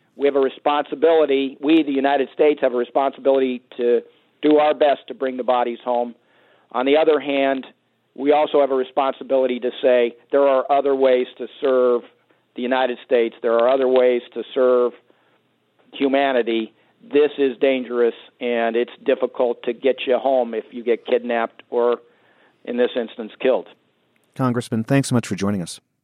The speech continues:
Speaker 1: Thank you, Nathan.
Speaker 2: Colorado Congressman Democrat Ed Perlmutter represents the state's seventh District. His office helped bring the bodies of three American civilians, including two from Colorado, back to the U S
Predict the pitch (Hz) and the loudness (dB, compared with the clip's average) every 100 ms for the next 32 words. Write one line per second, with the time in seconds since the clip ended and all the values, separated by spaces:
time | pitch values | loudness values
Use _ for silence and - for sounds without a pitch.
0 | - 160 165 156 139 135 135 131 135 _ | -4 -2 -2 -2 0 -2 -2 -6 -8 _
1 | _ _ - 139 143 131 117 - 151 143 | _ _ -2 0 2 2 2 0 -4 -4
2 | 123 - 120 113 135 160 - 135 - 127 | -4 -4 -4 -2 -4 -4 -4 -6 -4 -6
3 | 151 - 160 139 92 - 82 82 - 90 | -6 -2 0 0 -2 -8 -12 -12 -10 -8
4 | 95 - - - 107 98 - 123 113 90 | -8 -10 -12 -6 -6 -6 -4 -4 -4 -6
5 | - 123 - 95 - - - - 98 107 | -4 -4 -4 -8 -10 -20 -16 -8 -4 -2
6 | 98 - 123 113 - 117 110 101 107 107 | -4 -6 -6 -6 -4 -4 -2 -2 -2 -2
7 | 101 - - 147 170 196 139 127 127 127 | -4 -8 -8 -4 -4 -4 -4 -2 -2 -4
8 | 127 - 110 101 85 92 101 98 - 104 | -8 -8 -4 -4 -4 -8 -10 -8 -6 -6
9 | 98 - 160 160 123 110 117 110 107 113 | -6 -4 -2 -2 -4 -4 -2 0 0 -2
10 | 101 98 110 127 - 104 101 107 143 92 | -2 -4 -6 -6 -8 -6 -4 -2 -2 -4
11 | - | -8